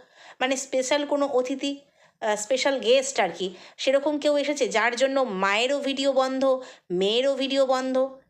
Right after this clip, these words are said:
মেয়ে তো শনি রবিবার হলে এমনিই বন্ধ হয়, মাও দেখেছো ডুব মেরেছে। মা আর কিছু না হোক, ফুল, লতা, পাতা, বাতাস,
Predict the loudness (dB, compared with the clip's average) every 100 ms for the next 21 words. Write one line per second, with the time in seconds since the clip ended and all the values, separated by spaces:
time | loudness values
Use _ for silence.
0 | -8 -4 -2 -2 -2 0 2 2 0 0
1 | 0 0 0 0 0 0 0 0 0 0
2 | 0 -2 -2 0 -2 0 0 0 0 -2
3 | -4 -12 -6 2 2 4 0 0 -2 0
4 | 2 2 0 -4 -2 0 2 0 2 0
5 | 0 2 2 2 2 0 -2